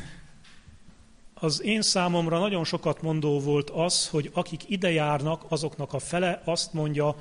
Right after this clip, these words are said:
hogy ő egyház tanítása szerint vallásos, egyháziassan vallásos. Ha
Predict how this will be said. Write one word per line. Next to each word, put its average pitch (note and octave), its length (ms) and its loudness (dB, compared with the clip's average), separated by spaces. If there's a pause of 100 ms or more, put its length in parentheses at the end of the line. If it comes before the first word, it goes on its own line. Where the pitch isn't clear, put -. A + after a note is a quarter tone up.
(220)
hogy C3 280 0
ő F3+ 460 2 (200)
egyház D#3+ 760 0
tanítása D3 800 -2 (120)
szerint C#3+ 560 0 (200)
vallásos, C#3 720 0 (280)
egyháziassan C#3+ 880 -2 (260)
vallásos. C#3+ 680 0 (600)
Ha - 220 -12